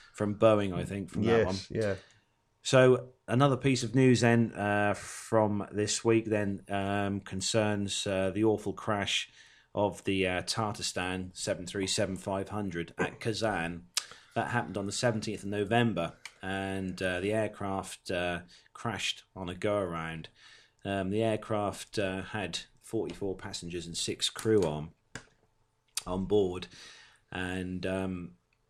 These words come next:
Speaker 1: unfortunately, uh, lost height and crashed onto, um, or near the runway two nine and burst into flames. And, uh, like we said, unfortunately, all the, uh, crew and the passengers on board that one, they, uh, unfortunately all, uh,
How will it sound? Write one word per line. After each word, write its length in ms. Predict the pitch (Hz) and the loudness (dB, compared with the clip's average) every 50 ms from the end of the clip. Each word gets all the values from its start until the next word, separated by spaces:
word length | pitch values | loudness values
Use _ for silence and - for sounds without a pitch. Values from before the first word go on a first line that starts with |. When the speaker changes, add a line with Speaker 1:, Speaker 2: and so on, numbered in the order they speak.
| _ - | _ -12
Speaker 1:
unfortunately, 840 | 95 98 92 - - 110 104 - - 87 82 90 98 98 92 92 92 | -10 -10 -6 0 2 2 2 0 -2 -6 -6 -4 -2 -2 -2 0 -2
uh, 180 | 92 95 92 - - | -2 -2 -4 -4 -4
lost 340 | 98 98 95 - - - | -2 -2 0 0 -2 -2
height 400 | - 101 98 98 98 95 - - _ - | -2 -2 0 0 0 -2 -4 -8 _ -14
and 120 | 90 90 | -12 -10
crashed 460 | 92 - - 113 104 92 - - - - | -10 -8 -8 -6 -6 -6 -6 -8 -8 -8
onto, 880 | 85 95 92 92 95 92 - - 104 95 95 95 95 95 92 92 90 - | -8 -6 -4 -4 -4 -4 -4 -2 0 2 2 2 2 2 0 -2 -4 -8
um, 580 | - 90 90 90 90 90 90 90 90 90 85 - - _ - - 82 | -10 -8 -8 -8 -6 -6 -8 -8 -8 -8 -10 -12 -14 _ -14 -10 -8
or 80 | 82 | -6
near 180 | 85 90 95 101 | -4 -2 -2 -2
the 100 | 92 90 | -2 -2
runway 420 | 90 95 95 95 92 87 85 87 | -2 -2 -2 -2 -4 -4 -4 -4
two 280 | 87 - - 107 101 95 | -4 -4 -2 0 0 0
nine 320 | 92 101 98 92 87 87 | 0 -2 -2 -4 -4 -4
and 140 | 87 87 85 | -6 -6 -4
burst 340 | 90 98 92 90 90 - - | -4 -2 -2 -2 -4 -6 -8
into 160 | 98 78 - | -8 -10 -12
flames. 720 | - - - 110 104 101 95 90 85 80 80 80 - - - - - - - - - - _ _ _ _ _ _ - | -12 -8 -6 -4 -4 -2 -4 -4 -4 -6 -6 -6 -8 -8 -10 -16 -20 -20 -20 -20 -20 -20 _ _ _ _ _ _ -8
And, 480 | 92 98 98 92 92 92 92 90 90 - - - | -4 -4 -2 -2 -2 -4 -4 -6 -8 -10 -12 -10
uh, 320 | 90 90 90 85 82 82 80 | -10 -8 -6 -6 -6 -6 -6
like 180 | 92 98 92 | -6 -6 -6
we 60 | 92 90 | -6 -6
said, 180 | - 101 92 | -4 -4 -6
unfortunately, 640 | 92 92 92 - 107 104 87 - - - 95 98 98 | -6 -6 -6 -4 -2 -2 -2 -4 -6 -6 -4 -2 -2
all 200 | 98 92 92 92 | -2 0 0 0
the, 240 | 95 92 90 90 90 | -2 -2 -2 -2 -4
uh, 100 | 87 90 87 90 - | -6 -6 -8 -12 -14
crew 460 | - - - 117 107 101 101 98 92 - - | -12 -6 -2 0 2 2 2 0 -2 -6 -10
and 160 | - 92 92 | -8 -8 -8
the 40 | 92 | -8
passengers 440 | - - 107 98 - - - 92 98 | -6 -6 -4 -4 -4 -6 -8 -8 -8
on 140 | 98 95 92 | -6 -6 -4
board 260 | 92 95 95 95 87 | -2 -2 -2 -2 -2
that 200 | 101 98 - - | -4 -6 -8 -8
one, 360 | - 90 87 90 87 87 87 - - _ _ _ | -10 -8 -8 -6 -8 -8 -10 -12 -16 _ _ _
they, 280 | - 95 90 92 92 92 | -14 -12 -10 -8 -6 -6
uh, 200 | 92 92 92 87 - - | -6 -6 -6 -8 -8 -10
unfortunately 640 | 90 85 - - 98 - - - 92 95 95 92 | -12 -10 -8 -8 -8 -8 -8 -10 -8 -6 -4 -4
all, 300 | 92 92 90 87 87 90 | -4 -4 -4 -6 -6 -6
uh, 160 | 90 87 87 | -8 -8 -10